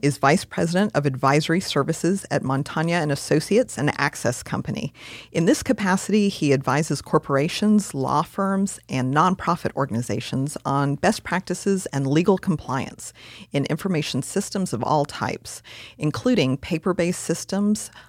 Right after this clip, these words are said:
unstructured document and data repositories, and structured data systems. His work has included analysis and advice on a wide variety of governance,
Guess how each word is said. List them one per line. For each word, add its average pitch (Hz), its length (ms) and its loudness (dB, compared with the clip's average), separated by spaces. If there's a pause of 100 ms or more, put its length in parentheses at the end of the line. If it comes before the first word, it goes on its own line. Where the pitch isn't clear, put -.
(180)
unstructured 175 840 0
document 160 480 0
and 139 160 0
data 147 240 2
repositories, 180 840 -2
and 135 160 -4
structured - 600 -6
data 123 200 -2
systems. - 580 -8 (440)
His 156 180 -2
work 156 340 4
has 160 180 -6
included 147 580 -2
analysis 135 720 0
and 135 80 0
advice 127 480 -2
on 127 100 0
a 127 60 2
wide 160 500 2
variety 120 480 0
of 131 160 -2
governance, 185 580 0